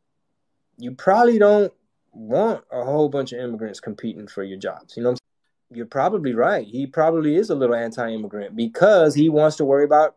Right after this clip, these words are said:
Americans. You know, um, I'm an American citizen. I'm not threatened by immigrants, but at the same time,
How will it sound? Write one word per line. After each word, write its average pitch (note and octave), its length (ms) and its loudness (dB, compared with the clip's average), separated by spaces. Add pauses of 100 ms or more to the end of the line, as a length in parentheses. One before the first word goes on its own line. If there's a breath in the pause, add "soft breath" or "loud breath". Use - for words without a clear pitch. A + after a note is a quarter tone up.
(220)
Americans. D3+ 680 -6 (600)
You A#2 100 -12
know, C#3+ 320 -4
um, G#2 380 -12 (100)
I'm A2 160 -8
an E3+ 60 -4
American D3 340 -2
citizen. D3+ 440 -4
I'm D3 160 2
not F#3 200 2
threatened B2 380 -8
by G#2 180 -10
immigrants, A#2+ 520 -8
but A#2+ 180 -4
at A#2 100 -2
the - 80 -20
same B2+ 260 -4
time, C3 440 -4